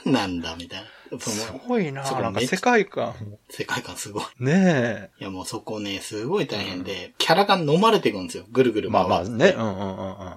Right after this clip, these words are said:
Speaker 1: で、一回落ちたら死んだんですよ。完全に。即死するん。
Speaker 2: うん。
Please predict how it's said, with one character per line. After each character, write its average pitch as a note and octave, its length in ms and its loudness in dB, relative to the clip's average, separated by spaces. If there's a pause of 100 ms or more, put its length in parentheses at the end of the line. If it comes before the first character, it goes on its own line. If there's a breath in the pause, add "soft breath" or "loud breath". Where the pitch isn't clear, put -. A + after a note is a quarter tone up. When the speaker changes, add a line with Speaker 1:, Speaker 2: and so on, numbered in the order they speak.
(200)
Speaker 1:
で、 C#3 80 -2
一 - 120 -6
回 G#3+ 160 2
落 G3+ 140 -2
ち - 140 4
た - 140 -6
ら E3+ 300 -10 (120)
死 F#3+ 280 2
ん G3 80 0
だ F#3+ 140 2
ん - 40 -6
で - 60 -10
す - 80 -12
よ。 - 40 -18 (140)
完 A#2 220 -4
全 A2 140 -4
に。 B2+ 220 -14
即 - 300 0
死 G3+ 140 8
す E3+ 160 4
る D#3+ 80 6
ん。 C3+ 40 6
Speaker 2:
う - 40 -2
ん。 - 140 -16